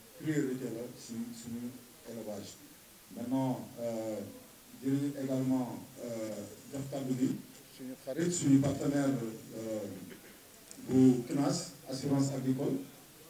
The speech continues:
parce que assurance agricole moom tey jii day jouer rôle bu baax si suñu élevage bi, surtout élevage laadum, surtout élevage intensif, je voudrais dire. Euh, donc moom it aussi dina fi def benn présentation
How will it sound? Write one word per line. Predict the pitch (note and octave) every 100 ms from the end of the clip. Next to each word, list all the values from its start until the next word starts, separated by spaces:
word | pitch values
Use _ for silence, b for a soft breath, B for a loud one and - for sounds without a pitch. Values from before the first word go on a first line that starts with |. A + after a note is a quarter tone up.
| - -
parce | - -
que | C3+ C3 C3 B2 - - - -
assurance | C3+ D#3 D3 C#3
agricole | D3 C#3 C3+ C3+
moom | C3+ C3
tey | C#3 C3+
jii | C3+
day | B2+ C3+
jouer | C3+ C3+ A#2+
rôle | B2+ B2
bu | G#2+
baax | - - - - -
si | C3 B2
suñu | - C3 C3+
élevage | C3+ B2+ A#2 A#2
bi, | - C3+ - - -
surtout | B2 A#2+ A#2+ A2+ G2+ - - -
élevage | A#2+ A#2 A2+ G#2 G2+
laadum, | A#2 A#2+ D#3+ F3+ -
surtout | - C3+ C3+
élevage | C3+ C3+ - - F3+
intensif, | - E3 D#3+ D#3+ -
je | A#2
voudrais | B2 A#2+ A#2+ B2
dire. | A#3+ - - - - - - A2+
Euh, | A#2 A#2 A2+ G#2+ G#2 B2+
donc | C3 C3 A#2
moom | C3+ C#3
it | C#3
aussi | C3+ C3
dina | B2+ C#3
fi | C3+
def | C3+
benn | C3 C3 C3+
présentation | B2 A2+ A2+ - - B2+